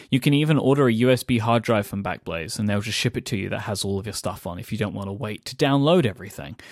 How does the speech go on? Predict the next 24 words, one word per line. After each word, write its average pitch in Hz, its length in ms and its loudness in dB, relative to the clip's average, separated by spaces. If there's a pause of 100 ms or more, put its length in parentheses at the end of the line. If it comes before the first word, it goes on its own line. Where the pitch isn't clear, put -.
(360)
Backblaze 185 440 8
is 165 100 4
a 147 80 8
native 151 520 4
app - 460 -2
for 165 120 2
Mac 147 360 0 (120)
and 139 100 0
P 147 180 -2
C, 143 400 0 (160)
and 117 160 2
they 117 80 4
even, 127 600 2 (160)
uh, 113 60 -4
have 110 320 -4
the 110 80 -2
backup 120 480 0
of 120 80 0
external 143 540 4
drives 104 440 0
included 101 480 -2
with 95 120 -8
their 92 180 -6
app - 240 -8